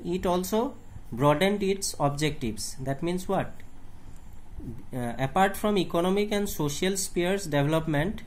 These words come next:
they had broadened. They were motivated to broaden their objectives. That means apart from these two, they were trying to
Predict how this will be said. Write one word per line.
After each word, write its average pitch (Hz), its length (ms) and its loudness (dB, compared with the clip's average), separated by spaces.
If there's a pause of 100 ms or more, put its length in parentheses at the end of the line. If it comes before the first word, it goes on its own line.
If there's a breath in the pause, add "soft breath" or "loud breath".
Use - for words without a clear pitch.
(1400)
they 147 140 2
had 170 240 2
broadened. 139 480 4
They 160 280 2
were 160 440 0 (500)
motivated 202 720 2
to 233 220 0 (1120)
broaden 151 440 4
their 202 180 4
objectives. 135 540 0
That 135 220 -2
means 214 400 -4 (540)
apart 165 340 2
from 175 240 0
these 185 180 0
two, 240 240 -4
they 156 180 -2
were 165 220 -2 (460)
trying 151 400 2
to 220 240 0